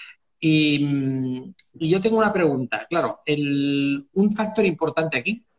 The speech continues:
en la planta de procesado, es decir, es la gente, son las personas. Entonces, uno de los desafíos, yo sé que en alguna vez que hemos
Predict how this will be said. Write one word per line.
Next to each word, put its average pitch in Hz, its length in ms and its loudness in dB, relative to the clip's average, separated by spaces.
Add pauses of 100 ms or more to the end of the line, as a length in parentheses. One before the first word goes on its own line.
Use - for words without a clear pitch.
(120)
en 123 880 -6
la 123 120 0
planta 165 220 -2
de 156 60 -2
procesado, 185 640 -2 (1120)
es - 40 -20
decir, 156 320 0
es - 220 0
la 175 100 2
gente, 123 340 0 (540)
son 170 220 -2
las 151 80 0
personas. 107 560 -6 (600)
Entonces, 147 640 -2
uno 202 220 2
de 214 60 2
los 202 120 4
desafíos, 185 560 0
yo 165 160 -2
sé 170 240 -4
que 147 100 -2
en 135 120 -2
alguna 151 320 0
vez 175 180 -2
que 151 120 -4
hemos 147 280 -4